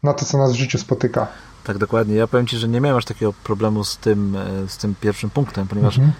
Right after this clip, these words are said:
Speaker 2: zawsze wychodzę z założenia, że, e, no, że właśnie musimy brać odpowiedzialność za swoje życie, ale też, że wszystko, co robimy, ma jakieś swoje konsekwencje i,
Speaker 1: Mhm.
Speaker 2: i jakby niezależnie od tego, czy zrobimy coś, co ma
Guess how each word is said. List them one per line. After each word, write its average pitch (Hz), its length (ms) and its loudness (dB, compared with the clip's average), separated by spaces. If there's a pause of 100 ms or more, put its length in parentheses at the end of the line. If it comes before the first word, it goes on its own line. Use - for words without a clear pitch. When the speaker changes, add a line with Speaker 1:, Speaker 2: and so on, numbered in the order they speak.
(140)
Speaker 2:
zawsze 110 220 -2
wychodzę 110 220 -2
z 104 60 -6
założenia, 110 400 2
że, 110 220 0 (680)
e, - 40 -8 (1300)
no, 123 120 4
że 131 80 4
właśnie 139 240 2
musimy 143 240 0
brać 139 260 2
odpowiedzialność 127 500 2
za 117 60 0
swoje 117 220 0
życie, - 200 -4
ale 120 140 2
też, 131 140 -2
że 120 320 0 (460)
wszystko, - 320 -4
co - 100 0
robimy, 156 200 2
ma 147 100 2
jakieś 143 180 -2
swoje 147 200 2
konsekwencje 147 720 0
i, - 180 0
Speaker 1:
Mhm. 151 260 6 (440)
Speaker 2:
i 117 520 -2 (160)
jakby 127 160 -2
niezależnie 147 380 2
od 151 60 0
tego, 139 160 2
czy 131 120 -2
zrobimy 123 340 2
coś, - 360 -4 (800)
co 107 200 -2 (180)
ma 113 140 -4